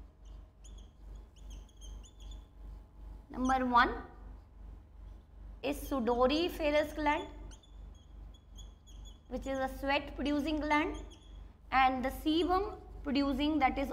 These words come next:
oil producing gland, sebaceous gland,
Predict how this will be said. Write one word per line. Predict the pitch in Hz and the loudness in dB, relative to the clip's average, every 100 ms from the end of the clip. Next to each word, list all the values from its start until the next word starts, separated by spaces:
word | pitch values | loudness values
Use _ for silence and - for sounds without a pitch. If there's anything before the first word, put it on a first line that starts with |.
| - | 4
oil | 262 269 294 311 | 6 8 6 4
producing | 294 240 247 233 262 220 | 0 0 0 0 0 0
gland, | 226 220 311 - - - - - | 0 0 -2 -8 -14 -18 -18 -2
sebaceous | 311 226 254 254 - 277 285 285 | 0 4 4 4 0 2 2 2
gland, | - 208 160 | -2 0 0